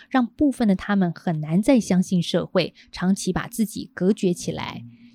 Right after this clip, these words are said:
也有部分的当事人呢，则是因为家族的受难经验、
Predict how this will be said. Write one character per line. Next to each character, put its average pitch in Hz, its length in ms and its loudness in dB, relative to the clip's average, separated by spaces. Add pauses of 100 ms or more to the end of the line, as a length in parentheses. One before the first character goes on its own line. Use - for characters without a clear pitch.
也 302 80 6
有 330 100 4
部 254 200 0
分 240 160 0
的 214 80 0
当 240 160 0
事 233 160 0
人 175 200 2
呢， 175 160 2
则 214 160 2
是 277 120 0
因 247 220 -2
为 254 140 4
家 247 300 -4
族 190 160 -4
的 196 80 2
受 247 240 0
难 190 180 4
经 202 300 2
验、 202 240 4